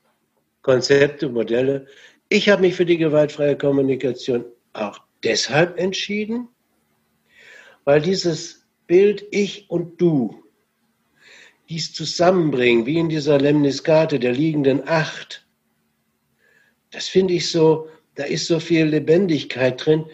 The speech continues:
weil es immer wieder auch bedeutet, ich ko-, ich gehe in diesen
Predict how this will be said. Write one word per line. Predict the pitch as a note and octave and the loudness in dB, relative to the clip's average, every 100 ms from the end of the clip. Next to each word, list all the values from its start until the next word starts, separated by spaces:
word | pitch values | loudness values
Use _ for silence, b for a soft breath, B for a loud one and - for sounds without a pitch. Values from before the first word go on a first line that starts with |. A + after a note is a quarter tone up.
| B B _ | B B _
weil | B2+ B2+ F3 | -2 2 4
es | F3+ - - _ _ _ _ _ _ _ _ _ _ - | 4 0 -10 _ _ _ _ _ _ _ _ _ _ -8
immer | D#3 E3+ D3 | -2 0 0
wieder | D#3 D#3+ C#3+ - | -2 -2 -4 -2
auch | C3+ C3+ - - _ _ _ _ _ _ _ _ _ | -2 -2 -4 -18 _ _ _ _ _ _ _ _ _
bedeutet, | C3+ B2 B2+ C#3 D#3 D3 | -6 2 4 4 2 -10
ich | C#3 - | -14 -12
ko-, | - D3+ | -4 -2
ich | - - | -4 -4
gehe | D3 D#3 | -4 -2
in | D3 C3+ | -4 -6
diesen | B2 A#2+ - B2+ | -4 -6 -6 -14